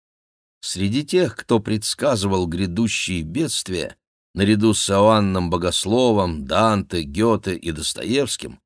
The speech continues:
Унгерн упомянул тибетского Таши-ламу,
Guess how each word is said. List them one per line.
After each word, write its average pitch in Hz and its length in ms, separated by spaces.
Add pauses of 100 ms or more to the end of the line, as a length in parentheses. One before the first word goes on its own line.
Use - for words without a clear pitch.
(600)
Унгерн 135 680
упомянул 107 680
тибетского 107 1000 (200)
Таши-ламу, 107 960